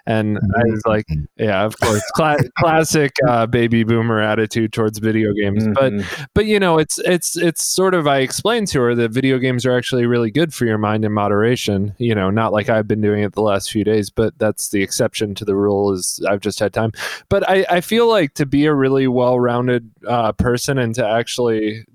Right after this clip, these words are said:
Speaker 1: get, you know, get the most out of everything, you know, you need to play video games, you need to read a book, I think, like, 'cause that,
Speaker 2: Mm-hmm.
Speaker 1: that helps sharpen your skills a little bit, you know. Listening to a book is lazier, honestly. It's like having s-,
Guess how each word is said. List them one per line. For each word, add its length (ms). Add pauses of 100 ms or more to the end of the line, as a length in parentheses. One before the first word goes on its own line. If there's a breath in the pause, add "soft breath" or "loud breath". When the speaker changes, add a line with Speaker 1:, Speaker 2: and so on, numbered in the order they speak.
(140)
Speaker 1:
get, 300
you 200
know, 120
get 220
the 80
most 320
out 120
of 360
everything, 520 (380 loud breath)
you 100
know, 40
you 140
need 200
to 80
play 220
video 320
games, 360
you 80
need 200
to 100
read 380
a 80
book, 360
I 120
think, 400
like, 360 (220)
'cause 440 (140)
that, 280
Speaker 2:
Mm-hmm. 200
Speaker 1:
that 200
helps 200
sharpen 440
your 160
skills 420
a 60
little 320
bit, 340
you 160
know. 280 (120)
Listening 500
to 140
a 80
book 260
is 280
lazier, 760
honestly. 500
It's 140
like 140
having 280
s-, 140